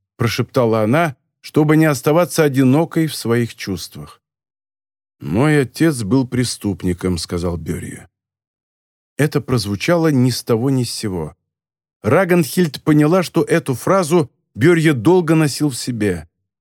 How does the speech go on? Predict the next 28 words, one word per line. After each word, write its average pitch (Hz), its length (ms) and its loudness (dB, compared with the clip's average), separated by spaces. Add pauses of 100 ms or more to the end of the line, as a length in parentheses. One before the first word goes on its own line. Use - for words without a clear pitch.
(340)
Он 175 200 4
рассказал, 190 540 2
как 170 160 -2
в - 100 -12
компании 175 480 4
Свена 170 420 2
Эрика 139 340 2
Стольнеке 185 680 2 (300)
навестил 156 460 4
тренеров 143 580 2
в 104 60 -6
доме 120 260 2
престарелых, 110 760 -2 (600)
о 117 140 0
Ларе 170 340 4
Гране 170 560 2 (300)
и 151 80 2
афере 170 420 2
с - 60 -6
фальшивыми 139 560 0
купюрами. 95 640 -6 (960)
«Отец 120 500 -2
был 143 260 2
моим 131 420 2
идеалом», 98 720 0 (400)
вздохнул 101 460 -2
Берье 92 360 0
Стрем. 80 460 -8